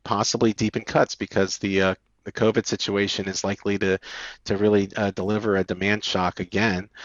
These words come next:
And, uh, we're gonna probably look for some, uh, uh, comments that, uh, the, these oil producing countries are gonna be more open to that.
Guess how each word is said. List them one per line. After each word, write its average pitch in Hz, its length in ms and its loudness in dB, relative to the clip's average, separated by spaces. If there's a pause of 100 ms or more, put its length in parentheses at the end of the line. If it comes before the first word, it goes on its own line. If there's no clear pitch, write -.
(220)
And, 95 300 -4
uh, 92 220 2
we're 95 200 -4
gonna 92 160 -4
probably 92 500 -6
look - 180 -8
for 95 140 -8
some, 90 320 -8
uh, 87 180 -4 (680)
uh, 87 380 0 (920)
comments 104 480 2
that, 92 360 4
uh, 92 280 0
the, - 160 -8 (500)
these 110 320 -8 (320)
oil 113 180 -2
producing 104 380 -2
countries 95 400 -4
are 87 60 -8
gonna 92 120 -6
be 92 120 -6
more 92 260 -10
open 95 280 -6
to 92 200 -8
that. 82 280 -8